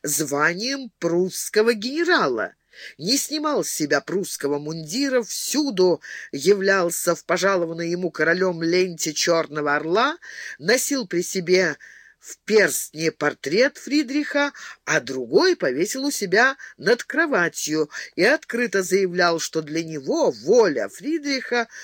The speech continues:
воля Божья. Прусский посланник Гольц явился главным его советчиком. Вдобавок Петр стал готовиться к войне с Данией, желая отнять у нее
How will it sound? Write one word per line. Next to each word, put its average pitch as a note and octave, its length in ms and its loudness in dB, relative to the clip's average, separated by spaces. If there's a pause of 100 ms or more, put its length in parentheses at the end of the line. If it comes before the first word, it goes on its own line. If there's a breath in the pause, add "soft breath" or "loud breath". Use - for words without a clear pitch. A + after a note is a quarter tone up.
(120 loud breath)
воля F3+ 380 4
Божья. A2+ 580 -6 (1000 loud breath)
Прусский C#4+ 460 2
посланник B3 920 -2
Гольц D#3+ 840 2 (300 loud breath)
явился C#4+ 600 2
главным C#4+ 480 2
его B3+ 240 0
советчиком. C3+ 840 -2 (460)
Вдобавок F3+ 720 2
Петр F3+ 380 0
стал F3 360 2
готовиться E3+ 600 -2
к - 60 -12
войне F3 400 2
с F#3 100 -6
Данией, C3+ 760 0 (380 loud breath)
желая E3+ 600 4
отнять F#3+ 600 -2
у E3 40 -2
нее E3+ 560 2